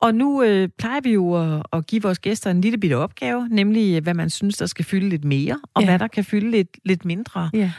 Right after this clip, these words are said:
Speaker 1: Og det kan være hvad som helst.
Speaker 2: Ja.
Speaker 1: Og nu har du haft lidt tid til at
Speaker 2: Ja,
Speaker 1: tænke
Speaker 2: jeg
Speaker 1: over
Speaker 2: har
Speaker 1: det,
Speaker 2: så.
Speaker 1: så nu er jeg jo spændt på at høre,
Speaker 2: Ja.
Speaker 1: hvad du siger.
Speaker 2: <laughs>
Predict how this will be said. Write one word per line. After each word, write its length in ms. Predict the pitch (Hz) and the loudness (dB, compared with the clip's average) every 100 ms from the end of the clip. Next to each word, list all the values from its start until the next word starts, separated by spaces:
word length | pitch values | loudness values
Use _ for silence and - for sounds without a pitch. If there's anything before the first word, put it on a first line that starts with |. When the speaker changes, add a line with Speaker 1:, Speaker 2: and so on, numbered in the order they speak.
| - | -6
Speaker 1:
Og 140 | 180 - | -6 -2
det 120 | 220 | -2
kan 160 | 262 202 | -2 0
være 280 | 185 170 | 2 2
hvad 160 | 156 233 | 0 -2
som 180 | - 277 | 0 2
helst. 220 | 165 - | 0 2
Speaker 2:
Ja. 180 | 247 285 - _ _ _ _ - | 0 0 -4 _ _ _ _ -2
Speaker 1:
Og 60 | 208 | 2
nu 60 | |
har 80 | 254 | 4
du 60 | 285 | 2
haft 220 | 277 - | -4 -4
lidt 120 | 254 | -6
tid 160 | - - | -6 -8
til 100 | - | 0
at 60 | 247 | 2
Speaker 2:
Ja, 40 | |
Speaker 1:
tænke 140 | 254 320 | 4 4
Speaker 2:
jeg 80 | 262 | 4
Speaker 1:
over 100 | 220 | 4
Speaker 2:
har 60 | |
Speaker 1:
det, 100 | 185 | 2
Speaker 2:
så. 60 | 185 | 0
Speaker 1:
så 60 | 214 | 2
nu 80 | |
er 40 | 247 | 2
jeg 80 | 240 | 2
jo 80 | 190 | 0
spændt 340 | - 262 247 | -2 -6 -2
på 120 | 226 | 0
at 60 | 185 | 4
høre, 120 | 190 | 4
Speaker 2:
Ja. 60 | 214 | 2
Speaker 1:
hvad 120 | 196 | 0
du 60 | |
siger. 280 | 185 147 147 - | -2 -2 -2 -4
Speaker 2:
<laughs> 60 | _ | _